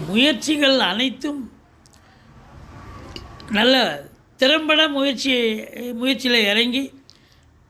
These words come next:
தொழிலாகட்டும் உத்தியோகமாகட்டும் நீங்க எதுல ஈடுபாடு காட்டுறீங்களோ அதுல முழு,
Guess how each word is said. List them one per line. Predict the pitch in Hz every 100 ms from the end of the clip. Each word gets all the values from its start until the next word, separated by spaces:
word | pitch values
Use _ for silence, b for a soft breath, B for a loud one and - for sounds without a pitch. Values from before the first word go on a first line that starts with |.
| - - - -
தொழிலாகட்டும் | 254 285 294 269 240 233 277 277
உத்தியோகமாகட்டும் | 226 190 294 277 247 269 - _ - 262 226 214 214 262
நீங்க | 233 214 196
எதுல | 262 311 311
ஈடுபாடு | 262 269 254 240 233
காட்டுறீங்களோ | 214 208 214 208 240
அதுல | 208 208
முழு, | 180 214 262